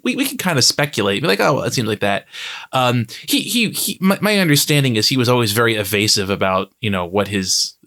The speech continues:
goals and, and inspirations were and specific references. What we're unpacking is, is what we saw in it and what the impression that that made on it is. And in that sense, I, I, I think that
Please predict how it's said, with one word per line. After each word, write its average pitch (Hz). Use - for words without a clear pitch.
goals 107
and, 95
and 95
inspirations 101
were 95
and 92
specific 101
references. 101
What 165
we're 160
unpacking 175
is, 123
is 120
what 117
we 160
saw 120
in 110
it 104
and 110
what 131
the 107
impression 104
that 95
that 139
made 98
on 104
it 95
is. 98
And 139
in 151
that 277
sense, 131
I, 127
I, 139
I 135
think 165
that 131